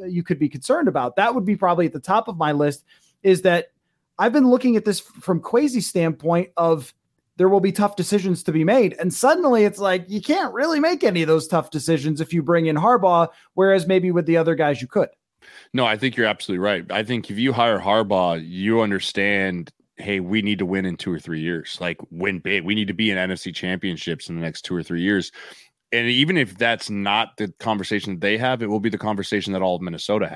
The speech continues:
Speaker 2: has. And I think that the front office, the Wilfs and all of them understand that, that the optics of this hire, whether they believe it or not,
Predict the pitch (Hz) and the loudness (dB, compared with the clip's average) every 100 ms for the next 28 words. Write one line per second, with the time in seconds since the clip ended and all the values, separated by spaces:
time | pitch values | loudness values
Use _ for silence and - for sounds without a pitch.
0 | - - - _ _ _ _ - 104 101 | -14 -18 -20 _ _ _ _ -4 0 0
1 | 104 110 98 101 95 87 90 95 - 120 | 0 0 0 0 0 -2 -8 -10 -2 0
2 | 110 107 95 98 - 92 104 107 - 95 | 4 2 0 -6 -6 -2 0 0 -2 -2
3 | 95 95 95 90 - - 101 123 143 92 | -2 -2 -4 -4 -8 -4 -2 -2 -2 -2
4 | 90 85 85 110 90 98 - 107 151 - | -2 -4 -4 -4 -4 -6 -4 -2 -2 -2
5 | 214 - 95 85 87 - 92 90 90 92 | -6 -2 -6 -4 -8 -6 -4 -4 -2 -4
6 | 90 85 147 156 120 117 101 92 92 110 | -4 -2 -2 0 -2 0 -2 -6 -4 0
7 | 95 87 | 0 -2